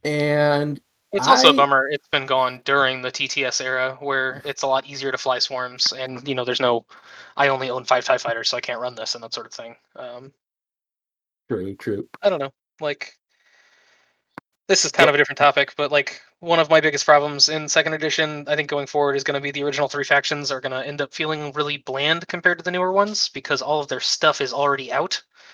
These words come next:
Speaker 2: and they can't, they don't have any room for new innovative ships, and I think the tie Fighter is a, a big problem child there. Like, it's,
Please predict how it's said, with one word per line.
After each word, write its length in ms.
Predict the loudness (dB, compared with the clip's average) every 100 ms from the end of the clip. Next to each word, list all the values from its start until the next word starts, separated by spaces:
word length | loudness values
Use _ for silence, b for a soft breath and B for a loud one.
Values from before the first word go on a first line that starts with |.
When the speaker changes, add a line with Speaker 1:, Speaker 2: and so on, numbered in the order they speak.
| b b b -4
Speaker 2:
and 180 | -2
they 60 | -4
can't, 280 | -2 -2 0
they 60 | 2
don't 100 | 4
have 100 | 2
any 140 | 0
room 260 | -2 -4 -4
for 260 | 0 0 0
new 420 | -2 -2 -2 -4
innovative 400 | -2 0 0 0
ships, 500 | -4 -2 0 -2 -4
and 160 | -8
I 60 | -8
think 160 | -6 -4
the 40 |
tie 160 | 0 0
Fighter 260 | -2 -4
is 100 | -6
a, 160 | -10 -12 _ _ _ _ _ _ _ -8
a 80 | -4
big 220 | -4 2
problem 340 | 6 6 4
child 240 | -4 -2 -2
there. 160 | -6
Like, 160 | -8 -10
it's, 400 | -6 -2 -2